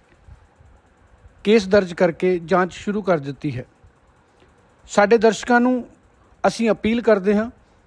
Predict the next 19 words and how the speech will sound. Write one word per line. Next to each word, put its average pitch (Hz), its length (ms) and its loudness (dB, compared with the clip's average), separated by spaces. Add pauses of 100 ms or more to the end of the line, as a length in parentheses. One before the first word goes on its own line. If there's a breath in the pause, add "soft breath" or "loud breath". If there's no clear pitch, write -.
(520)
ਕਿ 220 80 -2
ਜੇ 202 200 2
ਕੋਈ 233 320 2
ਵੀ 247 160 -2
ਤੁਹਾਨੂੰ 208 400 0
ਵਿਅਕਤੀ, 190 480 -2 (720)
ਤੁਹਾਡੇ 208 300 4
ਇਰਦ 208 300 -2
gird 180 300 -4 (460)
ਸ਼ੱਕੀ - 400 -4
ਵਿਅਕਤੀ 202 400 -2
ਦਿਖਦਾ 170 320 -2
ਹੈ, 180 180 -4 (840 soft breath)
ਤਾਂ 226 100 4
ਉਸ 220 220 4
ਨੂੰ 240 300 0 (600)
ਦੇਖਦੇ 208 360 4
ਸਾਰ 208 320 4
ਹੀ 156 240 -4